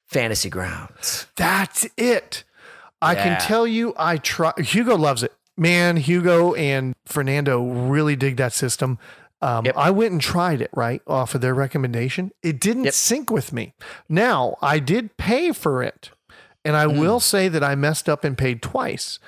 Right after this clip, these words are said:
Speaker 2: And
Speaker 1: Oh, no.
Speaker 2: so after a month of using it, I canceled it,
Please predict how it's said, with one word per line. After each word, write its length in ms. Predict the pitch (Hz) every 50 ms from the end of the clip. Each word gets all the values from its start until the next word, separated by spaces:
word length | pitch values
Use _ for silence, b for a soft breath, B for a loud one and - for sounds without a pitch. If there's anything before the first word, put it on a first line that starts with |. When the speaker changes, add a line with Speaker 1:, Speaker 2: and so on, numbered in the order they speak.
| B B B B B B _ _ -
Speaker 2:
And 300 | 151 139 240 320 339 339
Speaker 1:
Oh, 80 | 370 349
no. 40 |
Speaker 2:
so 440 | 240 160 - - 151 143 139 139 - -
after 760 | 147 151 160 - - - 175 170 165 165 165 160 156 151 -
a 260 | - - - 156 135
month 400 | 127 131 139 156 165 160 - -
of 220 | 160 143 131 123 131
using 360 | 139 147 147 139 165 156 151
it, 100 | 151 139
I 80 | 127 117
canceled 500 | 110 - - 135 135 127 - 151 139 135
it, 200 | 143 143 151 -